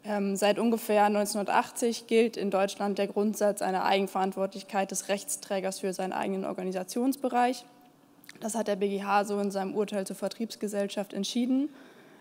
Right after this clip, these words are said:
Ähm, diese Entscheidung ist allerdings ja durch den wirtschaftlichen Wandel und durch die Geschehnisse auf der Welt ein bisschen ins Wanken geraten, unter anderem, ähm, durch die U-N-Leitprinzipien, die zweitausendelf beschlossen worden sind,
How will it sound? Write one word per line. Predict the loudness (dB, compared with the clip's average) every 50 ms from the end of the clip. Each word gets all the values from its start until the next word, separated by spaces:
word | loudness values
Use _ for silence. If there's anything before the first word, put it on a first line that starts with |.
| -10 -2
Ähm, | 0 0 2 2 2 2 0 0 -2 -4 -12 -20 -20 -20 -20 -20 -20 -20 -14 -4 -2
diese | 0 2 4 6 6 6 6 4 2 -2 -6 -2
Entscheidung | 0 0 2 4 6 6 6 6 6 4 0 0
ist | 0 0 2
allerdings | 4 4 4 4 4 4 2 2 2 0 -2 -2
ja | 0 0 0
durch | 0 0 -2
den | -2 -2 0
wirtschaftlichen | 0 -2 -2 -2 -4 -4 -4 -6 -4 -2 -2 0
Wandel | 2 2 2 4 4 4 4 4
und | 2 0 0
durch | -2 -2 -2
die | -4 -6 -4 -2 -4 -4 -6 -8 -14 -20 -20 _ _ _ _ _ _ _ _ _ -8 -6
Geschehnisse | -2 -2 0 0 2 2 2 2 2 2 0 0 0
auf | 0 2
der | 0 2 4
Welt | 6 4 4 4 2
ein | 0 0
bisschen | -2 -2 -2 -4 -4
ins | -4 -4 -2 0
Wanken | 2 2 2 2 0 -2
geraten, | -2 0 0 4 4 4 2 2 -2 -4
unter | -4 -4 -4 -2
anderem, | -2 -2 -2 -2 -2 -2 -2 -4 -6 -12 -20 -20 -20 -20 -18 -8 -6
ähm, | -4 -4 -2
durch | -2 -2 -2 -4
die | -4 -6 -4
U-N-Leitprinzipien, | -2 0 0 0 2 2 2 2 0 -2 -8 -8 -4 -4 -4 -4 -2 -4 -4 -4 -4 -6 -4 -2 -2 -4
die | -4 -6
zweitausendelf | -4 -2 -2 -2 0 0 -2 -2 -2 -4 -4 -2 -2 -2 -2 -4 -6
beschlossen | -10 -8 -8 -4 -2 -2 -2 -2 -2 -4 -2
worden | 0 0 0 0 0
sind, | 0 -2 -2 -2 -4